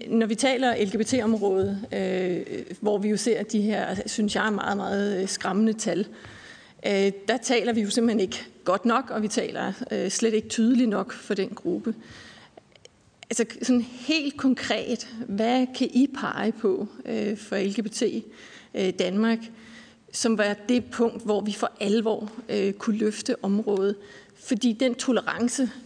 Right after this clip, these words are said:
øh, der bør og skal være, øh, og jeg synes jo også, man, man kan opleve det, når man er sammen med børn og unge, at der kan blive fyret nogle bemærkninger af, som måske ikke er ment som noget, men jo som tydeligvis, øh, sætter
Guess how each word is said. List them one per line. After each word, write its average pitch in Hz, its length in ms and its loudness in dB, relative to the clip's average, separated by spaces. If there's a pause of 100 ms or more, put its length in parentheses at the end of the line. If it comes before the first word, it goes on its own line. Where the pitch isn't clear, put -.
(120)
øh, 196 300 0
der 196 160 0
bør 214 360 2
og 196 80 -4
skal 226 400 0
være, 208 340 0 (500)
øh, 196 280 2
og 190 220 2
jeg 208 220 2
synes - 420 2
jo 190 80 2
også, 226 280 0
man, 196 460 -2
man 202 300 0
kan - 160 -2
opleve 233 400 -2
det, 208 100 -2
når 208 100 0
man - 160 -2
er 190 60 -2
sammen 247 260 0
med 247 80 4
børn 208 260 -2
og 208 160 0
unge, 226 280 0
at - 200 -6
der 185 100 -2
kan - 420 -2
blive 220 180 2
fyret 226 360 2
nogle 226 140 4
bemærkninger 226 600 2
af, 220 280 2
som 226 180 -2
måske 220 440 2
ikke 254 140 2
er 240 40 4
ment 277 380 2
som - 200 2
noget, 233 340 4 (420)
men 233 160 4
jo 226 100 4
som 226 160 2
tydeligvis, 233 840 4
øh, 190 240 2 (240)
sætter 247 440 2